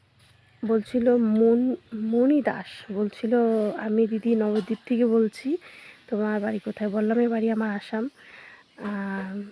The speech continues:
দীঘা, দীঘাতে একজন ভাই আমাকে কমেন্ট করেছিল, "কবে দীঘা আসবে?" "জলদি আসবো।" আর "তোমার বর আছে কি না?" জিজ্ঞাসা করেছে। ভাই, সিঁদুর যখন কপালে দেখেছো, বর আছে। আর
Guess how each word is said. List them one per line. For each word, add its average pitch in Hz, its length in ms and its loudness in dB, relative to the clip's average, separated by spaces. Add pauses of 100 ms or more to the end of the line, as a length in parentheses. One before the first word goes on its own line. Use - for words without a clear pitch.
(840)
দীঘা, 226 400 2
দীঘাতে 226 480 0
একজন 220 300 2
ভাই 208 220 -4
আমাকে 214 300 -4
কমেন্ট 208 380 -4
করেছিল, 220 360 -4
"কবে 220 260 -4
দীঘা 208 280 -2
আসবে?" 202 360 -6
"জলদি 214 320 0
আসবো।" 208 340 -4 (680)
আর 190 680 -10 (2000)
"তোমার 220 280 -2
বর 214 200 -2
আছে 202 280 -8
কি 208 120 -4
না?" 208 140 -2
জিজ্ঞাসা 208 340 -4
করেছে। 226 280 0
ভাই, 226 220 2
সিঁদুর 214 400 -2
যখন 214 340 -6
কপালে 208 380 -6
দেখেছো, 220 400 -2
বর 202 120 -2
আছে। 202 380 -6 (800)
আর 196 600 -8